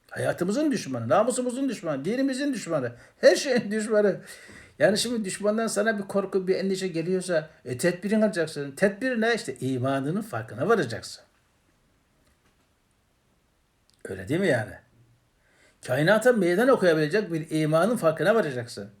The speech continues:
Türkiye'yi ezemediler değil mi? Dize getirme-, dize getiremediler. Ne Avrupa'sı ne Amerika'sı. Getirdi mi? Dize getirdi mi? Getiremediler. Ne yaptık? Ya biz Çanakkale'den geldik kardeşim. Biz Çanakkale'den geldik. Biz Kurtuluş Savaşı'ndan geldik.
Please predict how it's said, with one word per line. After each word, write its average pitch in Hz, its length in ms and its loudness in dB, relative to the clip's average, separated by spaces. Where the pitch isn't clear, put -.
Türkiye'yi 254 380 6
ezemediler 190 600 6
değil 233 120 0
mi? 196 60 0
Dize 170 160 2
getirme-, 175 360 0
dize 160 140 0
getiremediler. 156 800 -2
Ne 214 100 6
Avrupa'sı 220 480 6
ne 208 60 4
Amerika'sı. 165 580 -2
Getirdi 202 300 -2
mi? 247 120 0
Dize 185 140 0
getirdi 196 360 -2
mi? 165 260 -10
Getiremediler. 139 640 -4
Ne 240 60 4
yaptık? 269 420 2
Ya - 180 -8
biz 220 100 -6
Çanakkale'den 240 580 2
geldik 165 280 0
kardeşim. 208 400 -6
Biz 190 160 -2
Çanakkale'den 214 600 4
geldik. 123 360 -2
Biz 214 140 0
Kurtuluş 226 360 -2
Savaşı'ndan 180 560 2
geldik. 135 580 2